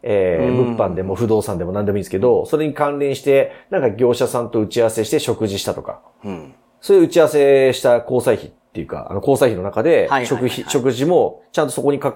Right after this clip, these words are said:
Speaker 1: わってるものだったら、
Speaker 2: うん。
Speaker 1: あの、経費で認められるわけですから。
Speaker 2: はい。そうですね。
Speaker 1: うん。まあ、もちろん税理士さんに相談はしていただく必要ありますけど、
Speaker 2: うん。
Speaker 1: あの、そういうふ-、ふうに、あの、節税、節税効果を、
Speaker 2: うん。
Speaker 1: あ、節税効果を出していくことはできますからね。
Speaker 2: うん、うん、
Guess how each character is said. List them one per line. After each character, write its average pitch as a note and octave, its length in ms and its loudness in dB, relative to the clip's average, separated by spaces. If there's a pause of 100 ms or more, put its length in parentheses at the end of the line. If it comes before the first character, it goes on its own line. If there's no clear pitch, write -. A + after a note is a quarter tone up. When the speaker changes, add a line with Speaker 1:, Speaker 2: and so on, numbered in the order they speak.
Speaker 1:
わ D3 100 8
っ D3 60 -6
て G#2 80 -4
る F#2 60 -4
も F#2+ 100 -6
の F2+ 60 -6
だ F2 80 0
っ - 80 -6
た D#3+ 80 2
ら、 A#2+ 220 4
Speaker 2:
う B2 40 -8
ん。 G#2 240 -12
Speaker 1:
あ G2+ 140 -6
の、 G2 100 -6
経 C3 140 0
費 G2+ 100 0
で E2 100 -4
認 G2 200 -2
め G#2+ 80 -2
ら G2+ 80 2
れ G2+ 80 2
る G2 60 0
わ F#2 60 -2
け - 100 -6
で - 80 -10
す - 60 -18
か - 100 -8
ら。 - 200 -10
Speaker 2:
は G2+ 200 -6
い。 F2+ 120 -14 (380)
そ - 140 -10
う - 40 -8
で F2 60 -6
す C#3 60 -8
ね。 F3 100 -2
Speaker 1:
う F#3+ 40 -10
ん。 - 20 -6
ま G3+ 80 2
あ、 G3+ 40 4
も G#3 120 4
ち G#3+ 80 0
ろ D#3 100 6
ん B2+ 60 -2
税 D3 120 6
理 D3+ 80 2
士 - 60 -6
さ B2+ 60 -2
ん F#2+ 60 0
に - 40 -6
相 G#2+ 180 0
談 G#2+ 280 -2
は A2 100 2
し - 80 -8
て A2 80 0
い G2+ 60 -4
た G2+ 180 2
だ G2+ 80 0
く G2+ 260 -2
必 - 160 -4
要 A2 40 4
あ A2 40 4
り A#2 60 -2
ま C3+ 100 -2
す - 80 -10
け D3+ 100 -2
ど、 F#3 140 4
Speaker 2:
う B2 80 4
ん。 - 160 -4
Speaker 1:
あ A2 100 -6
の、 G#2+ 100 -4
そ D3+ 220 2
う - 20 4
い C#3+ 80 4
う - 20 -4
ふ-、 - 320 -10
ふ E3 140 2
う D3+ 60 4
に、 E3+ 300 0 (180)
あ G#2+ 120 -4
の、 F#2 260 -4
節 A#2 220 -2
税、 A#2+ 100 2
節 G#2 220 -4
税 G2+ 140 0
効 D3+ 260 0
果 F#3 100 -6
を、 D#3+ 60 0
Speaker 2:
う B2+ 40 -2
ん。 B2 220 -4
Speaker 1:
あ、 G#2 100 0
節 C3+ 180 -4
税 C#3+ 80 2
効 D3+ 120 0
果 A2 60 -4
を G2+ 60 -4
出 A2 100 0
し - 80 -10
て A#2 80 -10
い A2 40 -8
く - 20 -18
こ D3+ 80 -8
と D#3 80 0
は G#2+ 80 -2
で G2+ 120 -8
き C#3 120 -6
ま C#3+ 100 -2
す - 80 -14
か - 80 -8
ら C2+ 100 -12
ね。 E2 220 -10
Speaker 2:
う G2 40 -14
ん、 F#2 40 -12
う - 40 -12
ん、 D#2 280 -16